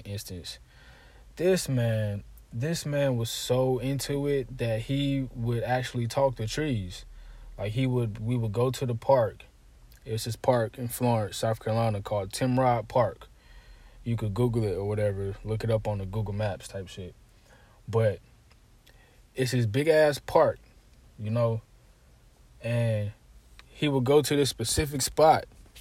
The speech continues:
every single time, walk up to the spot barefoot, you know, set his little rug out, put his back against the tree, and actually, well, first he would hug the tree. He would hug the tree.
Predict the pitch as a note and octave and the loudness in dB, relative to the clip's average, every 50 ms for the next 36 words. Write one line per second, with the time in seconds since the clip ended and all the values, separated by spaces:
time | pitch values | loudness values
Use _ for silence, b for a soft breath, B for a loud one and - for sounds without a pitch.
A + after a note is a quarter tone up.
0 | - - - B2+ C#3+ D3+ D3 D3+ C#3 - - D#3 D3+ C#3+ C3+ B2+ - - D#3 D#3 | -18 -4 4 6 6 6 6 4 0 2 0 0 0 2 0 0 0 0 0 2
1 | D#3 C#3+ B2 A2 G#2 G2 G2 G#2+ - - A2 A2+ B2+ C#3+ - - C3+ B2+ - C#3+ | 2 2 2 0 -2 -4 -8 -10 -10 -4 2 6 6 6 6 4 0 0 2 0
2 | C3+ C3 - - - C3+ C3 C3 A2+ A2 G#2+ A#2+ B2+ C3 B2 - - C3 B2+ B2 | 0 0 -2 -2 0 0 2 2 0 0 2 2 4 4 2 0 -2 -2 -2 -2
3 | A#2+ A2+ B2 B2 A#2+ A2+ A2 A2+ A2+ - - B2+ B2 B2 B2 A#2+ A#2+ B2+ B2 A#2+ | -2 -2 -2 0 0 0 0 -2 -4 -2 0 0 0 2 0 0 2 2 2 2
4 | A#2+ A2+ A#2+ B2 A#2+ A#2+ A#2 A#2+ A#2+ A#2 G#2+ - b b b b b b b b | 2 2 2 2 2 2 2 2 2 2 0 -2 b b b b b b b b
5 | b b b b b b b b b _ - - - C3+ C3 B2 A#2 A2 A#2+ A#2+ | b b b b b b b b b _ -16 0 2 2 4 4 4 4 4 4
6 | A#2+ A#2 A#2+ A2 G#2+ A#2+ A#2+ - - A2 - - C#3 C#3 C3+ B2 A2+ - - - | 4 4 2 0 0 0 -2 -2 -4 -8 -4 -2 0 2 2 2 0 -2 -6 -16
7 | - - - - - b b b b b b - A#2 B2 C3+ D3+ C#3 - - D#3 | -20 -20 -20 -20 -20 b b b b b b -6 -2 2 4 4 4 4 2 0
8 | C#3+ C#3 C3+ - - - A#2+ A#2+ - F3+ G3 F3+ - D3 B2+ G#2 G2 B2+ C#3+ C#3 | 2 0 0 -2 -2 0 0 8 10 10 10 10 6 4 4 4 6 6 6 6
9 | C3 A2+ A2 G2+ - - G2 F#2 F#2+ - - B2+ A#2 A2 G#2+ G#2 B2+ C3 C3+ B2 | 6 4 0 -2 -2 -4 -4 -6 -6 -2 0 0 2 2 2 6 6 6 6 4
10 | C3 B2 - - C3 B2+ B2+ B2+ | 0 0 0 0 0 0 0 -2